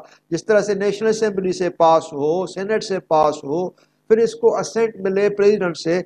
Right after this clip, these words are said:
ये कोई भी कोडल फॉर्मेलिटीज इसके अंदर ऑब्जर्व या फुलफिल नहीं हुई। उसके बावजूद ये ऑर्डिनेंस है और आज तक चल रहा है। आप ये सवाल कंटिन्यूटी मुझसे करते हैं कि नाइनटीन सिक्सटी वन के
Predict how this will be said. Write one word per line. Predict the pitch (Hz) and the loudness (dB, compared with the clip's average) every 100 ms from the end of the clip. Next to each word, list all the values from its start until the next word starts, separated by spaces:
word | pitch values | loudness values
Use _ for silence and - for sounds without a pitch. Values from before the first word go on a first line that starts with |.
| _ _ 156 | _ _ -2
ये | 175 180 | -2 0
कोई | 214 247 262 | 6 6 6
भी | 214 214 | -4 -4
कोडल | - 196 190 - | -2 2 0 2
फॉर्मेलिटीज | 165 151 156 147 160 170 | 0 2 -4 -6 -6 -8
इसके | 156 147 - | -8 -12 -6
अंदर | 151 147 175 180 - | -6 -2 -4 -2 0
ऑब्जर्व | 151 151 123 160 175 147 | 0 0 -2 -4 -4 -4
या | 143 131 | -2 -2
फुलफिल | - 147 - 170 117 | -4 -8 -2 -4 -2
नहीं | 135 151 | -6 -6
हुई। | 117 143 - _ _ _ _ _ _ _ _ 208 | -6 -8 -8 _ _ _ _ _ _ _ _ -6
उसके | 208 - 190 | -2 2 2
बावजूद | 143 165 170 165 165 208 185 | 4 4 4 2 -4 -10 -6
ये | 165 147 | -4 0
ऑर्डिनेंस | 139 151 143 139 - 135 | 0 0 -6 -10 -8 -4
है | 190 | -2
और | - - - | -2 -6 -2
आज | 160 208 240 - | 0 0 -2 -4
तक | 208 - | -6 -4
चल | 185 147 | -4 -2
रहा | 123 110 107 | -2 -2 -2
है। | 104 104 _ _ _ _ _ _ _ - | -4 -14 _ _ _ _ _ _ _ 0
आप | 170 214 - - - | 2 2 -4 -20 -4
ये | 214 | -2
सवाल | 220 196 185 190 | -2 0 0 0
कंटिन्यूटी | 202 190 196 175 165 | -4 -4 -4 -4 -6
मुझसे | 151 - 131 | -6 -8 -6
करते | 139 123 - | -6 -6 -6
हैं | 131 175 226 | -4 -4 -4
कि | _ _ - 151 | _ _ -4 -2
नाइनटीन | 156 196 220 247 226 | 0 0 0 -4 -8
सिक्सटी | 202 196 - | -6 -6 -4
वन | 170 180 | -4 -4
के | 180 165 | -4 -6